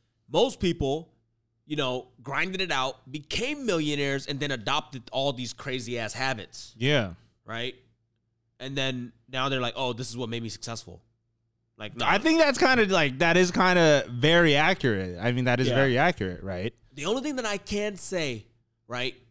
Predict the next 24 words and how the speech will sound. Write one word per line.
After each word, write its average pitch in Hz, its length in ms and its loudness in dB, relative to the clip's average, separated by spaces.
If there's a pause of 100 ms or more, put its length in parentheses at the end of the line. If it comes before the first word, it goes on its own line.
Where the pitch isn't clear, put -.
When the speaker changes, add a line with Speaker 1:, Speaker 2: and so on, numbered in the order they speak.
Speaker 1:
that, 131 240 -6
that, 127 160 -8
that 123 140 -8
made 156 200 -4
me 147 120 -6
super 190 440 -6
successful, 139 840 -6 (480)
and 120 100 -10
this 147 80 -4
is 139 60 -6
something 147 220 -4
that 127 100 0
I 120 60 -2
did 131 200 -4
when 120 140 -6
I 113 80 -4
was 110 160 -8
broke, 151 600 -6
Speaker 2:
Mm-hmm. 117 280 0
Speaker 1:
something 139 220 -10
I 123 100 -6
still - 240 -4
do 143 100 -4
today, 117 400 -8